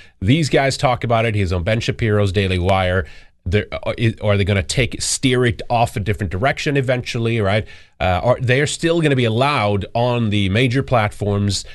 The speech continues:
They're not gonna get banned. They're gonna have their credit card processor. They're gonna have their bank accounts. They're gonna have their social media accounts. Are, are they, are they truly a, a threat to the system? My, my answer is no, they're not.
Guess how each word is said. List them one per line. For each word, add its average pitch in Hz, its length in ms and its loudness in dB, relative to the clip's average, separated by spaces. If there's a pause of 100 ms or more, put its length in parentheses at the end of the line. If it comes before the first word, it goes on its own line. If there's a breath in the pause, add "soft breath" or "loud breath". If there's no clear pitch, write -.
(180 loud breath)
They're 90 100 0
not 107 100 0
gonna 117 120 0
get 104 180 0
banned. 110 420 0
They're 98 60 -2
gonna 107 160 -2
have 117 120 -2
their 120 100 -4
credit 123 280 -2
card 123 220 0
processor. 113 580 0
They're 98 100 -2
gonna 87 140 -2
have 101 180 0
their 120 100 2
bank 104 340 -2
accounts. 95 380 -4
They're 85 100 -4
gonna 82 140 -2
have 95 160 0
their 104 80 0
social 98 360 0
media 90 220 2
accounts. 87 300 0 (400 loud breath)
Are, 110 200 2
are 139 300 4
they, 147 240 0
are 139 220 2
they 135 140 0
truly 135 440 2
a, 104 140 2
a 113 120 2
threat 117 360 0
to 113 240 0
the 101 80 0
system? 95 320 -2
My, 107 200 0
my 110 200 0
answer 104 340 -2
is 92 160 -4
no, 101 320 2
they're 90 160 0
not. 92 460 -2